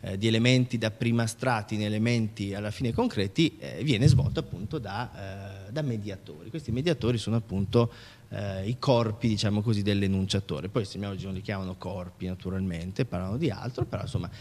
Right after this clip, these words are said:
ci sono dei mediatori. Nel caso del cinema, eh, e questo se ne erano già accorti i teorici del cinema muto, eh, esiste, e queste cose le hanno scritte bene i francesi,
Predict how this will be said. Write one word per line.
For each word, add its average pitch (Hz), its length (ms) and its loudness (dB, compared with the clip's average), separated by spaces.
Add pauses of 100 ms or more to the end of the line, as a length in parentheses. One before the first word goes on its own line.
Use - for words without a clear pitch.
(140)
ci - 120 -4
sono 120 260 2
dei 107 140 2
mediatori. 101 600 -2
Nel 233 200 0
caso 135 280 0
del 107 220 -2
cinema, 101 640 -4 (420)
eh, 110 440 4
e 110 80 -2
questo 196 240 0
se 107 140 -2
ne 104 60 2
erano 104 180 0
già 98 140 -4
accorti 107 380 -4
i 92 60 -8
teorici 98 480 -4
del 95 140 -6
cinema 95 380 -6
muto, 107 560 0 (320)
eh, 107 840 -2
esiste, 123 640 0
e - 240 -12
queste 104 280 -6
cose 110 240 0
le 95 80 -4
hanno 98 200 -4
scritte 98 420 -6
bene 101 300 -2
i 92 40 -4
francesi, 95 760 -6